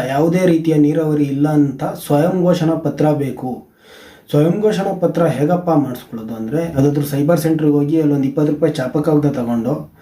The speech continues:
ಆ, ಟೈಪ್ ಮಾಡಿಸಿ ಅವರಿಗೆ ನೋಟ್ರಿ ಮಾಡಿಸ್ಕೊಡಿ ಅಂದರೆ ಅವರೇ ಮಾಡಿಸ್ಕೊಡ್ತಾರೆ. ನಿಮ್ಮ ಬ್ಯಾಂಕ್ ಪಾಸ್ ಪುಸ್ತಕದ ಒಂದು ಜೆರಾಕ್ಸ್ ಬೇಕಾಗುತ್ತೆ.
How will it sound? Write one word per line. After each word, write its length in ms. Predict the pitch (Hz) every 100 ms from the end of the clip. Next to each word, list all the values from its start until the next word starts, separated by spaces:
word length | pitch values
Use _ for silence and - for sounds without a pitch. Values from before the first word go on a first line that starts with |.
| - - - _ - 139
ಆ, 200 | 127 123
ಟೈಪ್ 420 | 147 156 180 175
ಮಾಡಿಸಿ 360 | 165 151 -
ಅವರಿಗೆ 260 | 156 156 165
ನೋಟ್ರಿ 320 | 147 165 175
ಮಾಡಿಸ್ಕೊಡಿ 540 | 165 147 - - 135 131
ಅಂದರೆ 440 | 123 196 - - 143
ಅವರೇ 200 | 147 151
ಮಾಡಿಸ್ಕೊಡ್ತಾರೆ. 1000 | 135 127 - 120 - 123 165 - - - -
ನಿಮ್ಮ 400 | 160 175 170 175
ಬ್ಯಾಂಕ್ 580 | 120 131 156 180 180 -
ಪಾಸ್ 340 | 160 156 -
ಪುಸ್ತಕದ 720 | 147 - 117 - 120 151 - -
ಒಂದು 320 | 147 156 147
ಜೆರಾಕ್ಸ್ 560 | 143 131 131 156 - -
ಬೇಕಾಗುತ್ತೆ. 720 | 123 156 101 - 151 170 -